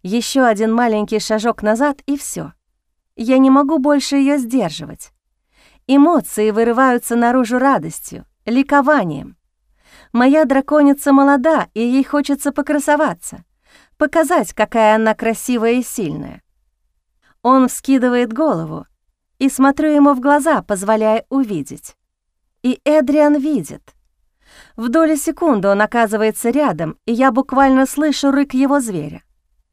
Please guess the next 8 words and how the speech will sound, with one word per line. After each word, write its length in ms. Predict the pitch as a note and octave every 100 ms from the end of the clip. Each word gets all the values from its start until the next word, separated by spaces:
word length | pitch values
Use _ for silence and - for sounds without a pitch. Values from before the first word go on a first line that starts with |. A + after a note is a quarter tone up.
| _ _ - _
Не 160 | B3+ C#4
сразу 440 | - D#4+ C4 G3+
понимаю, 500 | - A3+ A#3+ C#4+ C4
что 240 | A3 - B3
из 120 | G#3+
горла 360 | B3+ C#4+ C4
вырывается 680 | B3 C4 C4 C4+ C4 C4 C#4
ответный. 600 | C#4 C#4+ C#4+ E3+ - E3